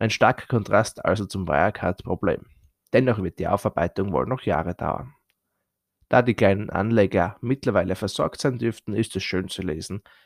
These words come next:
dass sich die großen Geschädigten wie zum Beispiel Barracuda Music oder Frequentis zusammentun,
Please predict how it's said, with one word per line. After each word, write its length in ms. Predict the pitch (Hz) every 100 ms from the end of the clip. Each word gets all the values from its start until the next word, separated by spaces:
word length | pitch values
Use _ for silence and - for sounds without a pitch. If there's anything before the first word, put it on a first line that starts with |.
| _
dass 180 | 127 120
sich 200 | 143 -
die 280 | 101 95 - _ -
großen 480 | 95 101 131 135 113
Geschädigten 640 | 104 104 95 110 - 98
wie 100 | 131
zum 160 | 135 98
Beispiel 380 | 85 - 90
Barracuda 560 | 92 90 92 - 143 139
Music 480 | 123 120 - 107 - - -
oder 200 | - 101
Frequentis 600 | 98 101 - 95 95 127 -
zusammentun, 720 | 131 - - 117 120 117